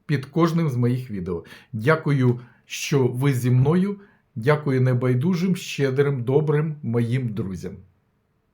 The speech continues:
Особлива подяка Богдану і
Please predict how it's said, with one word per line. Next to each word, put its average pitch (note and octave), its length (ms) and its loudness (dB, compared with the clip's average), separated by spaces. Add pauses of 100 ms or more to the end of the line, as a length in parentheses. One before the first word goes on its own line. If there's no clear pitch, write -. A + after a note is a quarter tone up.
(500)
Особлива D#3 880 2 (200)
подяка B2 680 0 (540)
Богдану C#3+ 960 2 (1600)
і E3 340 2